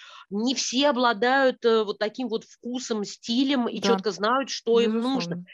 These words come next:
Speaker 1: Это большая иллюзия. «Я не знаю, что мне нужно. Не надо у меня спрашивать,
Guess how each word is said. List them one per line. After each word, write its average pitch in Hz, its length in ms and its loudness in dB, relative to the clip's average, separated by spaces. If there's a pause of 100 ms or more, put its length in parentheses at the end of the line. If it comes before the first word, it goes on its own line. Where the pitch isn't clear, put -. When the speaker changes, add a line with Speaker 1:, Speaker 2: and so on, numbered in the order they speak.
(140)
Speaker 1:
Это 226 280 -4
большая 247 580 -2
иллюзия. 254 540 -2
«Я 220 240 -2
не 392 120 0
знаю, 349 300 0
что - 180 -12
мне 240 140 -12
нужно. 247 220 -12
Не 277 80 -8
надо 359 240 0
у 311 80 -2
меня 311 160 -4
спрашивать, 311 640 -6